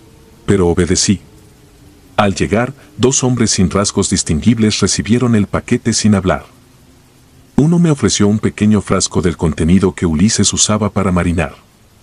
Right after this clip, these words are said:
Guardé esa muestra en mi mochila, decidido a analizarla en laboratorio, convencido de que descubriría un truco químico capaz de explicar su fama. En la universidad,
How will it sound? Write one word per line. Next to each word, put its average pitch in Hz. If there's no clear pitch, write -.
Guardé 113
esa 139
muestra 87
en 85
mi 80
mochila, 80
decidido 135
a 131
analizarla 104
en 90
laboratorio, 78
convencido 110
de 123
que 113
descubriría 101
un 131
truco 139
químico 139
capaz 98
de 95
explicar 98
su 98
fama. 71
En 98
la 87
universidad, 85